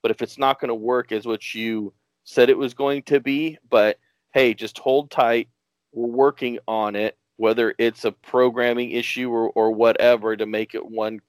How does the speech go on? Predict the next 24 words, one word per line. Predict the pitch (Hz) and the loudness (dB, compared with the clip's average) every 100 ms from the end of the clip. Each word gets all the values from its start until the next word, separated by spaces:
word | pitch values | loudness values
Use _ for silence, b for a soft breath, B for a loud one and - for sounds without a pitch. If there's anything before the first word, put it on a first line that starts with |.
| _ | _
correctly. | - 113 113 123 - 104 98 104 b b b b _ - | -6 -2 2 2 0 -8 -8 -8 b b b b _ -2
Um, | 110 104 98 98 98 - | 0 2 -2 -6 -14 -8
I | 110 | -6
mean, | 113 | -6
you | 113 | -4
gotta | 165 135 | 0 0
think | - 131 - | -2 -8 -4
this | 127 - | -6 -4
is | 170 135 - _ _ | -4 -6 -8 _ _
state-of-the-art | - - 107 120 110 107 110 - | -16 0 0 2 -2 -2 -6 -6
stuff | - 110 - | -6 -6 -4
that | - | -8
we're | 95 98 | -6 -8
working | 90 98 - 95 92 | -6 -8 -6 -8 -6
with | 101 - | -8 -8
here. | - 90 90 80 _ _ _ _ - | -10 -10 -8 -14 _ _ _ _ 0
Um, | 113 104 101 - | 4 4 2 0
and | 120 123 120 117 | 2 4 4 4
they | 123 | 0
could | - 170 110 _ _ _ _ | 0 -4 -6 _ _ _ _
think, | 151 143 _ _ _ _ _ _ _ | -2 -2 _ _ _ _ _ _ _
checked | - 135 - _ | 0 0 -2 _
every | 135 139 135 135 123 110 _ - | 0 0 0 -4 -4 -12 _ 0
box | 123 131 - | 2 2 -2